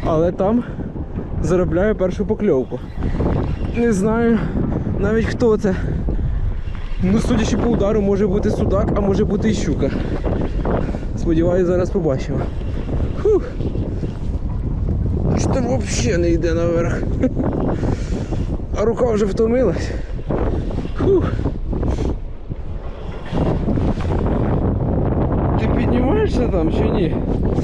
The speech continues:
Щука! Йолки-дролки! Оце так щука! <laughs> Так, так, так! Оба! Ну-ка,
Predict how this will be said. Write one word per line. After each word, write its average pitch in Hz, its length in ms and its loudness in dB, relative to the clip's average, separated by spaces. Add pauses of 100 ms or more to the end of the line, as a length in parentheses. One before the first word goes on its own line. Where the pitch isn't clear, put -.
(1400)
Щука! - 560 2 (720)
Йолки-дролки! 202 1080 2 (760)
Оце - 260 2
так - 180 2
щука! - 440 2 (720)
<laughs> - 180 2 (1120)
Так, - 260 4
так, 185 220 -2
так! 139 220 0 (2750)
Оба! 220 180 2 (760)
Ну-ка, 220 380 2